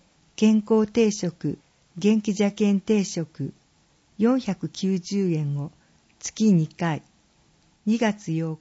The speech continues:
日、二十二日の木曜、提供。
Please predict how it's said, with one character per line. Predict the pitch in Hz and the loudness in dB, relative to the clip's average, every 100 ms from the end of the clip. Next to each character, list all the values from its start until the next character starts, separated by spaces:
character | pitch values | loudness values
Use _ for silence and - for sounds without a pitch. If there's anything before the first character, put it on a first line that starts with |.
| - | -10
日、 | 151 - _ _ _ - | -12 -12 _ _ _ 0
二 | 220 | 2
十 | 208 190 | 2 2
二 | 156 165 | 2 2
日 | 202 208 160 | 2 0 -2
の | 147 | -2
木 | 143 139 202 | -2 -4 -2
曜、 | 180 151 - _ _ - | -2 -2 -8 _ _ 0
提 | 175 165 | 0 0
供。 | - 165 156 151 | -4 -2 -2 -4